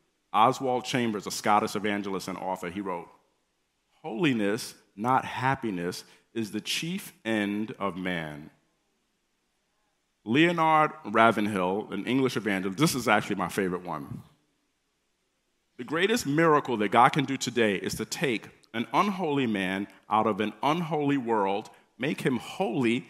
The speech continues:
then put him back into an unholy world and keep him holy in it. The biblical writers, they understood that God's love and his holiness cannot be separated.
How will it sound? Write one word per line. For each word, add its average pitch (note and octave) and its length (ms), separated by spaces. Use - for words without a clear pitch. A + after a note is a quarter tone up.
then B2 140
put D3 200
him A2+ 240
back E3 360
into C3+ 240
an G#2+ 80
unholy D3 520
world F#2 380
and G#2 180
keep - 360
him C#3 140
holy A#2+ 440
in G#2 240
it. E2 180
The C3 80
biblical G#3 460
writers, C#3+ 420
they D3+ 160
understood D3 640
that A2+ 80
God's A#2 340
love A2 320
and A2 160
his G2+ 120
holiness C#3+ 600
cannot G#2+ 340
be G2+ 80
separated. F2 640